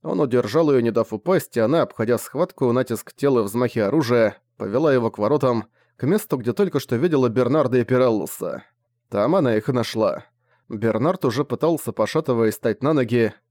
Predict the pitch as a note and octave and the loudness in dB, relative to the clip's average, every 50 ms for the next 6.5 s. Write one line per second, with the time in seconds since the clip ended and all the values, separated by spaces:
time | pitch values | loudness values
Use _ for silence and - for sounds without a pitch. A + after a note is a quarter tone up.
0 | _ _ _ _ - A2+ D3 G#3 G#3 E3 C#3+ C3 - - B2 C3 C3+ C3 B2 A2+ | _ _ _ _ -2 0 2 2 2 2 0 -2 -2 0 2 2 2 2 0 -2
1 | - A2+ - G#2+ A#2 A2+ A#2 G#2 G2 - - - - - - - _ _ _ _ | -4 -6 -4 -2 0 0 0 0 -2 -4 -8 -10 -10 -12 -20 -20 _ _ _ _
2 | _ _ _ - - A#2 A2+ G#2+ G#2+ G2+ G#2 - - C#3+ C3+ G#2+ A2 A#2 G#2 - | _ _ _ -2 -2 0 0 0 -4 -6 -4 -2 -2 -2 -2 -2 -2 -4 -2 -2
3 | - A2+ A2 G#2 F#2+ - - - - G#2 C#3 D3+ - - B2 B2 B2 A2+ G#2 - | -2 -2 -2 -2 -4 -4 -8 -8 -4 -4 -4 -2 -2 -2 0 2 2 0 0 -4
4 | _ _ - - G#2+ A2 A2 A2 A#2 F3+ F3+ - - C3+ C3 A#2 - A2+ - A#2 | _ _ -10 -4 -2 0 0 0 2 0 0 0 0 -2 -2 -2 -6 -10 -6 -4
5 | A2+ A2 G#2+ G2+ G2 - - - C3 C3+ B2+ A2+ - _ _ _ _ _ _ - | -2 -2 0 -2 -4 -6 -2 -2 0 0 0 -2 -6 _ _ _ _ _ _ -8
6 | - A#2+ D#3 D#3 - C#3+ C3 B2 A#2 A2+ | -4 -2 -2 0 0 2 2 2 2 0